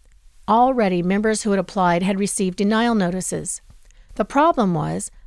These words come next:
unemployment insurance for W two employees is a state-run, long-established process and system. For the first time ever, it was being extended to self-employed, independent contractors, and small business owners.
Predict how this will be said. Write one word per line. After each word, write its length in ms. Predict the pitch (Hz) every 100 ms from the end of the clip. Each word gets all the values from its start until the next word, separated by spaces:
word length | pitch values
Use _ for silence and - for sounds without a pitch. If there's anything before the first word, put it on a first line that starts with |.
| -
unemployment 640 | 330 370 349 - 262 254 247
insurance 500 | 247 - 180 180 -
for 120 | 190
W 420 | 165 202 269 294
two 320 | - - 208
employees 760 | 202 175 170 165 240 247 185 - - -
is 160 | 277
a 80 | 269
state-run, 760 | - - 294 311 214 196 190 202 -
long-established 1000 | 190 165 170 208 262 - 185 180 185 -
process 560 | - 180 160 - 160 -
and 160 | 185
system. 500 | - 208 - 160 175 - - - - - - - -
For 100 | 226
the 100 | 240
first 320 | - 339 -
time 240 | 262 226 220
ever, 340 | 285 208 185 - - -
it 100 | 285
was 180 | 330
being 240 | 240 262 240
extended 640 | 233 - 285 294 196 175 - - -
to 140 | -
self-employed, 960 | 190 - 185 294 311 - 247 226 220 233 - - - -
independent 420 | 190 175 190 170 -
contractors, 720 | 233 285 262 220 - 214 - -
and 140 | 285
small 260 | - 202 -
business 400 | 240 247 190 190
owners. 460 | 170 151 139 -